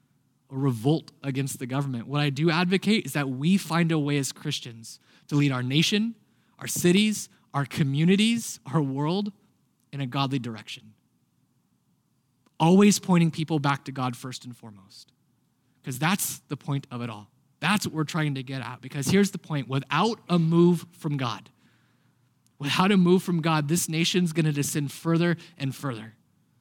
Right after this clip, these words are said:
We're gonna get further and further into darkness.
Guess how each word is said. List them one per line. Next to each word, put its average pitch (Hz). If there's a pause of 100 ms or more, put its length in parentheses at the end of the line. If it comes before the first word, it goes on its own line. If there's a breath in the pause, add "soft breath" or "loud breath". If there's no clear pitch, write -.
(460)
We're 165
gonna 185
get 160
further 196
and 180
further 170
into 143
darkness. 131